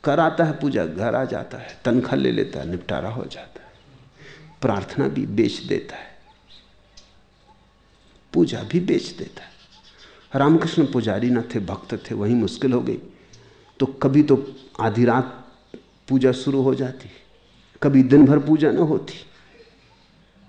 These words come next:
कहा कि ये नहीं चलेगा, ये किस तरह का पूजा है, ये व्यवस्था होनी चाहिए, विधि विधान होना चाहिए। रामकृष्ण ने कहा, "फिर संभालो अपना मंदिर, ये हमसे ना होगा।" जब हृदय से ही ना उठती हो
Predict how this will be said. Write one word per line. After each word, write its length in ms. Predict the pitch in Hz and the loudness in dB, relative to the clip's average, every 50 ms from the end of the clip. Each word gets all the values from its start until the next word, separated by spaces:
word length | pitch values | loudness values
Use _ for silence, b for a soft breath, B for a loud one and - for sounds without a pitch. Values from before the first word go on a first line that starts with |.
| - - - - _ _ _ - - | -20 -20 -20 -20 _ _ _ -12 -8
कहा 200 | - 98 101 110 | -6 -4 -4 -4
कि 140 | 104 - 110 | -4 -2 -2
ये 100 | 110 110 | 0 2
नहीं 140 | 123 139 135 | 2 2 2
चलेगा, 380 | - - 190 190 175 165 139 | 0 -2 -2 -2 -2 -4 -2
ये 180 | 120 120 127 131 | -2 -2 -2 -2
किस 240 | 127 - 170 - - | -4 -8 -10 -6 -4
तरह 180 | 196 185 196 | -2 -2 -2
का 120 | 196 - 180 | -2 -4 -8
पूजा 340 | - - 143 127 120 120 | -8 -8 -8 -6 -6 -8
है, 280 | - 127 143 - - - | -10 -12 -14 -14 -12 -12
ये 60 | 104 | -12
व्यवस्था 560 | 92 101 104 107 - - 113 - - - 170 | -10 -6 -4 -2 -2 -2 -4 -6 -4 0 2
होनी 220 | 165 165 170 165 165 | 4 6 6 6 4
चाहिए, 320 | 165 160 143 151 151 131 | 2 0 0 2 2 2
विधि 300 | 113 107 117 117 131 131 | 2 2 0 0 0 -2
विधान 360 | 120 113 104 92 110 123 143 | -2 0 -2 0 0 2 2
होना 220 | 151 147 151 151 151 | 2 2 0 -2 -2
चाहिए। 220 | - - - - - - b b b b b b b b _ _ - | -6 -10 -14 -18 -20 -20 b b b b b b b b _ _ -8
रामकृष्ण 440 | 92 92 95 107 117 117 104 - 117 | -6 -4 -4 -4 -4 -6 -4 -2 -2
ने 80 | 113 | -2
कहा, 120 | 110 123 113 | -2 -4 -4
"फिर 160 | - - 127 | -4 -6 -6
संभालो 440 | - - 139 139 139 156 160 170 160 | -2 0 2 2 4 2 2 2 0
अपना 240 | 147 135 147 143 143 | -2 -2 -2 -2 0
मंदिर, 320 | 143 143 147 - - - - - - - - - _ _ _ _ _ _ - _ _ _ _ _ - | 0 0 0 -2 -6 -10 -12 -16 -20 -20 -20 -20 _ _ _ _ _ _ -20 _ _ _ _ _ -4
ये 140 | - 120 120 | 0 0 2
हमसे 340 | 110 117 131 127 - 147 143 | 2 2 0 0 -2 -2 -2
ना 80 | 156 | -2
होगा।" 380 | 170 165 - - - - - B B B B B B B B B B B - | -2 -4 -6 -8 -12 -16 -20 B B B B B B B B B B B -2
जब 160 | 139 165 156 | -2 0 0
हृदय 400 | 131 104 107 117 127 131 165 180 | 0 0 0 0 2 2 2 2
से 160 | 175 180 196 | 4 2 2
ही 140 | 185 180 156 | 4 4 4
ना 120 | 135 120 | 4 2
उठती 420 | 113 104 104 104 - - - 104 101 | 0 -2 -4 -6 -10 -12 -10 -10 -8
हो 180 | 101 107 113 | -8 -10 -14